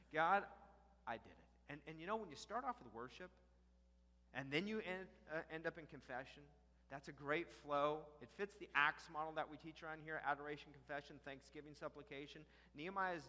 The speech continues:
doing this exactly the same. "Okay, God, I'm gonna worship you and claim who you are. Then I'm gonna step into a sense of confession to say, 'God,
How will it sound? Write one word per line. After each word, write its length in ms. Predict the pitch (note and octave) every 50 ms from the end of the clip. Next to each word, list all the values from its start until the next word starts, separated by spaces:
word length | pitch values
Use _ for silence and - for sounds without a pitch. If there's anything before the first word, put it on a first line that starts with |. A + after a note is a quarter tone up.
| C3+ B2+
doing 200 | C#3+ C#3+ D3 D3+
this 140 | D3 C3+ -
exactly 500 | C3 A#2 - B2 A2 A#2 B2+ - - B2+
the 80 | A2+ -
same. 300 | - - F#2 G#2 F#2 - - - - - - - - - - - - - -
"Okay, 160 | - E3+ D3+ C#3+
God, 140 | D#3+ E3+ E3
I'm 120 | D#3+ D#3
gonna 160 | D3 C#3+ B2+ A#2+
worship 480 | B2 C3 D3+ F3 F#3+ F#3 F#3+ F#3+ F3+ -
you 180 | F#3 F3+ E3+
and 80 | C3 A#2 - - -
claim 280 | D#3+ D#3+ E3+ F3+ F#3 F3+
who 80 | F3+
you 220 | F3+ E3+ E3+ D#3 D3+
are. 240 | D3+ D3+ D3+ C#3+ - - - - -
Then 100 | - C3
I'm 100 | C#3+ D#3+
gonna 160 | E3 E3 D#3+
step 300 | D3+ - - - D#3+ D#3
into 240 | D#3 D#3 D3+ D#3+ D3+
a 40 | C#3
sense 260 | - - D3 C3+ -
of 80 | - B2+
confession 500 | - C#3 C3 - C#3+ C3+ C3 - - C3+ B2
to 80 | A2+ A2
say, 160 | - C3 A#2+
'God, 400 | A2+ B2 C#3 C#3+ D3 D3 C#3+ C#3+